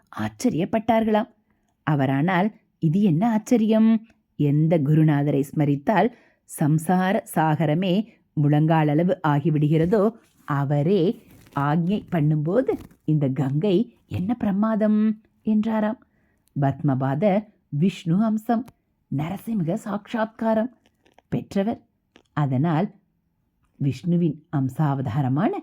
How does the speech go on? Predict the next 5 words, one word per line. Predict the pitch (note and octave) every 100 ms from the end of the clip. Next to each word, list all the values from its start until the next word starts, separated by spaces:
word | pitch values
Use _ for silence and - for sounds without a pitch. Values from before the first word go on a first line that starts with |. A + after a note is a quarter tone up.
| - _ _ C#3+
வியாசரை | D3 C#3 - E3 F#3+ G3 - _ -
ஆச்சாரியால் | - G#3 - A3 G3 F3 - -
அடையாளம் | D3+ D3+ F3 F3+ F#3 -
கண்டுகொள்வதற்கு | C#3 C#3 C#3+ C3+ C#3+ C#3 D#3 - F#3 A3+ _ _ D3
முந்தியே | D#3 D3+ C#3+ D3 F#3 F3+ G#3+